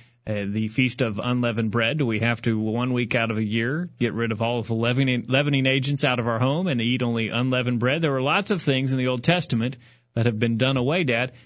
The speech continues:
Now, that's our thinking on the subject, but what do the Scriptures say? Has the Old Testament really been taken out of the way?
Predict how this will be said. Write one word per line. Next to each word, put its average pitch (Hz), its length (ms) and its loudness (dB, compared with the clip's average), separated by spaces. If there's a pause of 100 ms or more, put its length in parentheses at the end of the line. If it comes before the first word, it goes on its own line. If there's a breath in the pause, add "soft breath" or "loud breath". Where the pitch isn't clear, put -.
(120 loud breath)
Now, 135 120 2
that's 180 320 -2 (320)
our 135 160 0
thinking 185 400 0
on 131 120 0
the 123 80 0
subject, 135 560 -2 (440 soft breath)
but 143 140 4
what 190 80 0
do 208 80 2
the 151 80 0
Scriptures 160 420 0
say? 131 200 -2 (180)
Has 151 340 2
the 170 120 4
Old 170 140 -2
Testament 160 480 2
really 175 440 2
been 151 540 2 (840)
taken 147 280 4
out 143 160 4
of 139 60 0
the 143 80 0
way? 143 240 0